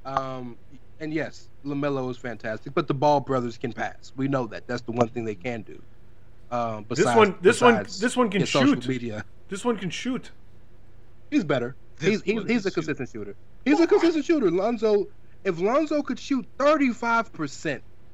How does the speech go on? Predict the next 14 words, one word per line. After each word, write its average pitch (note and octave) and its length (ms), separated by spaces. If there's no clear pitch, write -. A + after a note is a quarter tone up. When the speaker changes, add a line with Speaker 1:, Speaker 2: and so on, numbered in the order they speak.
Speaker 1:
Lonzo F#3+ 440
would E3+ 180
have C3+ 120
got D#3 220
that C3 140
extension B2+ 380
by G#2+ 160
now. G#2 180
He's B2+ 240
restricted C3 540
because D3+ 480
he F#3+ 80
can't - 340
shoot. C4 340